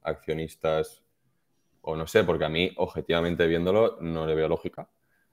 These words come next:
Y quizá es un poco el pánico, que no hay track record, que es una empresa alemana, pequeña, no sé.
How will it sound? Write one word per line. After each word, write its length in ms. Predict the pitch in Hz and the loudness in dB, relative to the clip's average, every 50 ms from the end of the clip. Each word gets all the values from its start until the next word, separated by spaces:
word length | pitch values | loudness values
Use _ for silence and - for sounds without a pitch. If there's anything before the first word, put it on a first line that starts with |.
| _ _ _ | _ _ _
Y 260 | - 87 85 82 78 | -2 -2 0 0 -2
quizá 320 | - - 80 - - 80 78 | -4 -6 -8 -2 0 0 0
es 120 | 78 - | 0 -2
un 100 | 87 85 | -6 -6
poco 200 | 78 78 76 78 | -4 -4 -2 -2
el 80 | 76 73 | -2 2
pánico, 420 | - 90 92 95 95 90 95 87 | 2 4 4 4 4 2 2 2
que 60 | 85 | 2
no 80 | 82 78 | 0 -2
hay 60 | 78 | -2
track 200 | - - 76 73 | -2 -2 -2 2
record, 480 | 76 90 95 95 92 - 95 92 92 90 | 6 6 6 6 6 6 4 6 6 4
que 60 | 85 | 2
es 120 | 85 - | 0 -2
una 100 | - 82 | -4 -6
empresa 360 | 78 - 80 76 - 78 76 76 | -4 -4 -6 -6 -4 -4 -4 -4
alemana, 720 | 76 78 76 80 87 90 92 92 90 90 90 87 90 87 | -4 -4 -2 -2 -2 -2 -2 -2 -2 -2 -2 -2 -2 -4
pequeña, 540 | - 85 - _ 85 87 87 90 92 90 87 | -6 -8 -8 _ -2 -2 0 0 0 0 0
no 100 | 87 82 | 0 -2
sé. 200 | - - 76 - | -2 -4 -4 -6